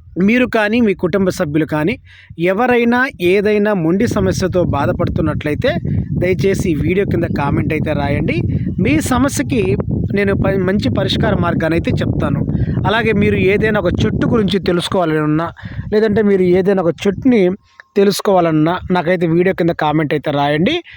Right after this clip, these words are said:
నేను మీకు ఆ చెట్టు ఎలా ఉంటుంది, దాని యొక్క ఉపయోగాలు అది వెతికి మరి మీకైతే నేను ఒక వీడియో చేస్తాను. ఇప్పుడు మీరు చూస్తున్న ఈ గుత్తులు గుత్తులుగా కాయలున్న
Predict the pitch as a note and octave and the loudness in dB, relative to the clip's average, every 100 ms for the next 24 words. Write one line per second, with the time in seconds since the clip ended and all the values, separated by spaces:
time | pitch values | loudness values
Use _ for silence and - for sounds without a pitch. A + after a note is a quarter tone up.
0 | - - G3 A3 G#3+ G3 E3+ F#3 E3+ - | -16 -4 2 4 4 2 2 2 2 0
1 | F3 D3+ - A#3+ G#3+ C#4 G3 F#3 E3+ D#3 | -2 -2 0 0 2 2 4 4 2 0
2 | E3 C#4+ E4 - - - E3+ F#3+ F3+ F3 | 0 0 -4 -10 -12 -8 -2 0 0 2
3 | E3 E3 A3+ A#3 G3+ G3+ C4 G#3+ F3 D#3 | 2 2 2 2 4 2 2 2 0 2
4 | F#3 F#3+ C#4+ A#3+ A3+ F3+ E3+ E3 E3+ D3+ | 2 2 4 4 4 2 2 2 2 2
5 | D3+ - - - E3+ E3 D3+ E3 D#3+ D#3 | 0 -8 -8 -2 -2 0 0 0 0 -2
6 | - C#3+ C3 - - - - - C4+ C4 | -4 -6 -8 -14 -20 -20 -20 -6 -4 0
7 | C#4+ G#3+ G#3+ G#3+ A3+ - C4 - B3+ A3 | 4 4 4 2 0 0 -2 0 0 0
8 | F#3 - G#3+ D#3+ G3+ A3+ F4 D4+ A#3+ A#3 | -2 -4 -4 -2 -2 0 0 2 0 0
9 | G#3+ F#3+ E3 D#3+ - - F#3+ G3 F#3 | 0 2 0 -2 -8 -4 0 2 2